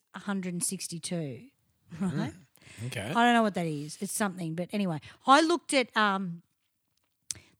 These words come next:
Speaker 1: the weirdest merch as well. Like, I actually Googled the weirdest band merch
Speaker 2: Mm.
Speaker 1: ever, and there's some really interesting ones with
Speaker 2: Yeah.
Speaker 1: that.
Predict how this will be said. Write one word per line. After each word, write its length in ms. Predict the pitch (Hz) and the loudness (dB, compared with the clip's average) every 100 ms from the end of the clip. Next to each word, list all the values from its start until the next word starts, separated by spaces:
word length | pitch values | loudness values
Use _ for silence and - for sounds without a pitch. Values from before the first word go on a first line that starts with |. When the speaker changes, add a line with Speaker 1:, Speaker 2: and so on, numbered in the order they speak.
| - | 0
Speaker 1:
the 100 | 202 | 2
weirdest 500 | 175 202 226 240 208 | 4 4 4 2 2
merch 340 | 220 220 - | 2 2 0
as 140 | 208 | -2
well. 240 | 190 180 196 _ _ | -2 -4 -4 _ _
Like, 180 | 196 185 | -8 -6
I 80 | 202 | -4
actually 300 | 196 - 185 | -4 -2 -2
Googled 440 | 165 170 170 165 | 0 0 0 -2
the 100 | 175 | -2
weirdest 600 | 160 175 170 175 175 - - | -2 0 2 2 0 -2 -2
band 340 | 165 160 165 | 0 0 -2
merch 420 | 156 156 156 - | -2 -4 -6 -6
Speaker 2:
Mm. 140 | 135 139 | -2 0
Speaker 1:
ever, 220 | 127 156 | 0 -2
and 140 | 185 170 | -4 -2
there's 140 | 165 | 0
some 220 | - 170 | 0 0
really 260 | 165 165 160 | -2 -2 -2
interesting 400 | 160 - - 160 | -4 -8 -8 -6
ones 200 | 151 156 | -4 -4
with 80 | 151 | 0
Speaker 2:
Yeah. 220 | 120 110 | 4 4
Speaker 1:
that. 80 | 147 | 2